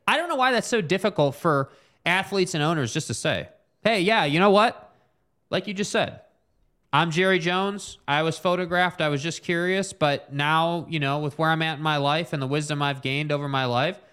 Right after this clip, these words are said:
I, I, you know, I, I disagree with racism in all of its forms. I, I do not support it. I am not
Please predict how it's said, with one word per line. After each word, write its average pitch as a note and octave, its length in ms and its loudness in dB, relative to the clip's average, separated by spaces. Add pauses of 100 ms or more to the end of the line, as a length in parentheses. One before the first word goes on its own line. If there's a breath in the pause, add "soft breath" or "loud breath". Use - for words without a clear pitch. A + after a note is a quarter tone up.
(280 soft breath)
I, E3+ 200 2 (100)
I, C#3 520 0
you F3 100 4
know, B2+ 260 2 (140)
I, D3 380 2
I D3 440 2 (260)
disagree E3 500 0
with F3+ 140 -2
racism E3+ 480 -2
in D#3+ 60 0
all E3 140 2
of F3 60 -2
its - 140 -6
forms. F3+ 460 -4
I, C3+ 200 2 (160)
I B2 40 0
do C3 180 -2
not E3 180 0
support E3+ 400 -2
it. F3+ 100 0
I B2 160 2
am B2+ 120 -2
not D3+ 360 0